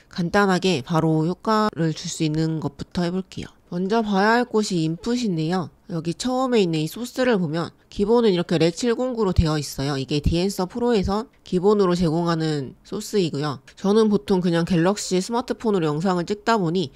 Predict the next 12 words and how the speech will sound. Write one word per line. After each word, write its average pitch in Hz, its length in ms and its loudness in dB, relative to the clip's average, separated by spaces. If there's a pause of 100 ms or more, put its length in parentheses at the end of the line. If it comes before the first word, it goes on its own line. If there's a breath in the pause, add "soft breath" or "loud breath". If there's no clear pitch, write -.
이쪽은 185 380 4
기본으로 175 520 2
디엔서에서 170 640 0
제공하는 165 560 0
걸 147 100 -2
쓰고 196 280 -2
있는데 139 420 -4 (160 soft breath)
카메라로 262 540 2
영상을 170 380 2
찍으시는 220 500 0
분들이 160 340 -2
많잖아요. 139 640 -4